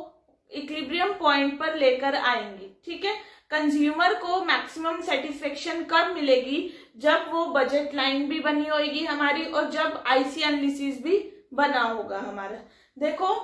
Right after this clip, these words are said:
यहाँ पर क्या होता है हमारा, first of all हम लिखेंगे consumer equilibrium का meaning। Consumer equilibrium क्या होता है? देखो, consumer equilibrium क्या होता है, जहां पर consumer को क्या मिलती है,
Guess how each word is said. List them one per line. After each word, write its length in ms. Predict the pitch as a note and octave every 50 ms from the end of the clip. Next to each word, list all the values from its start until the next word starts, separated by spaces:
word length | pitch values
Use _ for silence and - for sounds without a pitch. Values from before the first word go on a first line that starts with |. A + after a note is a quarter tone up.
| - - - _ -
यहाँ 360 | C4 C#4+ C#4+ C#4+ D4 D4+ E4+ E4+ F4
पर 140 | F4+ F#4 F4
क्या 180 | E4+ E4+ E4
होता 340 | D#4+ D#4 D4 - - D4 C#4+
है 100 | D4 D4+
हमारा, 360 | D4+ C#4 C4+ C4 B3+ C4 C#4 E4 - - - - _ _ _ _ _ _ _ _ _ _ _ _ _ _ _ - A#3+ B3 - - _ _ - -
first 320 | D4+ C#4+ D4 D4 - F#4
of 160 | F4+ F4+ F4 E4+
all 140 | E4 E4
हम 180 | - E4 D#4 -
लिखेंगे 380 | D#4+ D4 D#4 E4 D#4+ D#4 E4 E4+
consumer 580 | - D#4+ D#4 D4+ D4 D4 C#4+ C#4+ D4 D#4 D#4
equilibrium 540 | D4+ - - C#4+ C#4 B3 B3+ C#4+ C#4 C#4 C#4
का 180 | C#4 D4+ D#4 E4+ - - - - _ -
meaning। 360 | C4 B3+ A#3+ A#3 A3 G#3 G#3+ - - _ - - _ _ -
Consumer 500 | C#4+ C#4+ C#4+ C#4 D4 C#4+ C#4+ D#4 D#4+ -
equilibrium 580 | - - D#4+ D4+ C#4+ C4+ D4+ D#4 D#4 D#4 D4
क्या 160 | - D4+ C4 A#3+
होता 320 | A#3 A3+ A3+ - A3+ G#3+
है? 80 | G#3+ A3
देखो, 220 | C4+ C4+ F4 F#4
consumer 560 | F4+ E4+ D#4+ E4 D4+ C#4 D#4 D4+ D4 E4 E4+ F4
equilibrium 520 | - - D#4+ D#4+ C#4 D#4 D#4+ D#4+ D#4+ D4
क्या 160 | D#4+ D#4 D4+
होता 240 | D4 C#4+ C#4 C#4+ D4
है, 140 | D#4 - - - - - _ _ _ A#3+
जहां 400 | B3+ C#4 C#4 C#4 D4+ D#4+ F4 F#4 F#4
पर 140 | F#4+ F4 F4
consumer 560 | - E4+ E4 D#4 C#4+ D4 C#4+ C#4 C#4+ D4+ D#4 D4+
को 180 | E4+ F4 E4
क्या 240 | - D#4 C#4+ C#4+ C#4+
मिलती 380 | C#4+ C#4 C#4 - - C#4 C4+ D4+
है, 240 | D#4+ D4+ E4 -